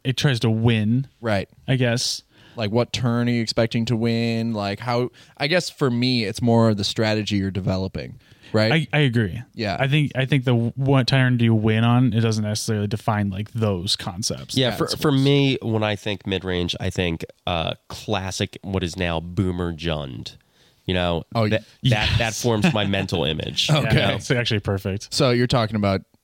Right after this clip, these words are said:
Speaker 2: uh, wait, Boomer Jund. I'm
Speaker 3: Boomer Jund, that's the, uh, you know, the shell of, you know, the Jund shell changes, right? There's always a Jund deck in
Speaker 2: Right.
Speaker 3: Modern. Uh, Boomer Jund is kind of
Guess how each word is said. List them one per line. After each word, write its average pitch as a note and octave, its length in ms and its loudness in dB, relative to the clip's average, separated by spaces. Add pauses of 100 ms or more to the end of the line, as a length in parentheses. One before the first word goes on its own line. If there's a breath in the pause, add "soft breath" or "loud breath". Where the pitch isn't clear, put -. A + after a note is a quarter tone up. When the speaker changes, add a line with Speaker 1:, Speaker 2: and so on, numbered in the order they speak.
Speaker 2:
uh, G2 520 0
wait, A2 240 -2 (280)
Boomer B2+ 360 2
Jund. G2+ 640 -2
I'm B2+ 180 0
Speaker 3:
Boomer G3 200 2
Jund, G3 240 0 (200 loud breath)
that's C#3 280 -2
the, E3 380 4
uh, B2 340 0 (240)
you B2+ 100 2
know, A2 300 2 (100)
the G#2+ 220 -2
shell A#2+ 840 2
of, G#2+ 220 -2 (140)
you A2+ 120 -4
know, B2+ 140 4
the A2+ 140 0
Jund A#2 400 0
shell A2+ 260 0
changes, - 480 -4
right? A2 220 2
There's G#2+ 160 0
always G#2 220 0
a G#2 40 0
Jund F2 360 -2
deck F2 180 -4
in D#2 100 -4
Speaker 2:
Right. F2 120 -2
Speaker 3:
Modern. G2+ 280 -4 (340 loud breath)
Uh, G#2 200 -2
Boomer B2+ 440 4
Jund G#2+ 520 0 (160)
is F#2+ 440 0 (160)
kind G2+ 300 -2
of F#2+ 300 -2